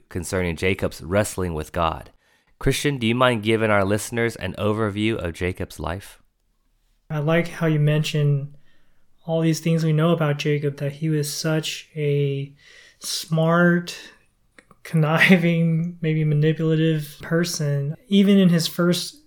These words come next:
Speaker 2: interaction with God that we, that we know when he's running away from home because he's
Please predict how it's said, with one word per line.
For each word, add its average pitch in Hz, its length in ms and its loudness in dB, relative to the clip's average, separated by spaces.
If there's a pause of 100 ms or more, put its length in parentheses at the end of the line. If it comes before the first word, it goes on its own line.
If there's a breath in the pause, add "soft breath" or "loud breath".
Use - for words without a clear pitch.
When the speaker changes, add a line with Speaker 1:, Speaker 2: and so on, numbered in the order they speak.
(100)
Speaker 2:
interaction 170 540 0
with 147 160 0
God 143 500 -2 (360)
that 147 200 0
we, 160 280 0 (180)
that 156 160 -4
we 147 80 0
know 156 360 4
when 139 280 0
he's 151 320 0
running 165 320 2
away 156 220 2
from 151 180 -2
home 143 560 0 (420 loud breath)
because 165 420 0
he's 139 520 -4